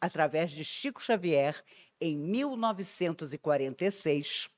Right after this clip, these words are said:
o título do capítulo é Desprendimentos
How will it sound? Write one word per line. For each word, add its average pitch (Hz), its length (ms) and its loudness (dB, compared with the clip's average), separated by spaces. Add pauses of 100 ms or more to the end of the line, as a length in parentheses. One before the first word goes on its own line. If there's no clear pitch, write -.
(480)
o 302 140 2
título 220 560 0
do 165 100 -2
capítulo 220 760 0
é 127 200 0 (480)
Desprendimentos 214 2750 4